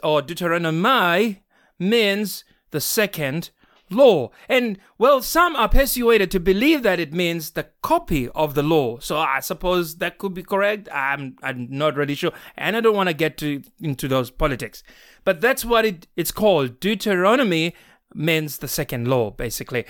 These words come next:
And it was the giving of the second law, and as we'll see as we go in through the book,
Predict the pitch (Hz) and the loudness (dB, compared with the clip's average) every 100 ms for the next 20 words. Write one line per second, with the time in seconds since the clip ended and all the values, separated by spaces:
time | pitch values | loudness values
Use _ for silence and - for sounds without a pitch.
0 | - - - 190 196 190 185 185 208 160 | -14 -16 -4 -2 -2 -6 -12 -4 -4 -2
1 | 165 202 226 233 190 - - _ _ _ | 2 4 6 4 0 -4 -8 _ _ _
2 | _ 165 147 233 311 202 151 139 147 135 | _ -6 -2 2 4 2 0 0 0 -2
3 | 139 147 143 127 131 147 160 156 156 170 | -8 -6 -4 0 0 0 0 0 2 -2
4 | - 220 170 156 151 160 151 135 - _ | 2 0 0 -4 0 2 2 -2 -10 _
5 | - 175 165 131 156 202 | -2 2 2 2 2 2